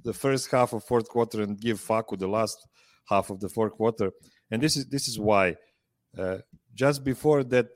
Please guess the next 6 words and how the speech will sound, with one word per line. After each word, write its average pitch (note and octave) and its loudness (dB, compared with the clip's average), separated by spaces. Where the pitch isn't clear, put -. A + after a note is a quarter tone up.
uh, - -18
Will C3+ 0
Barton, A#2 -2
uh, G2 -10
Sombor A2+ 0
shuffle A2+ 0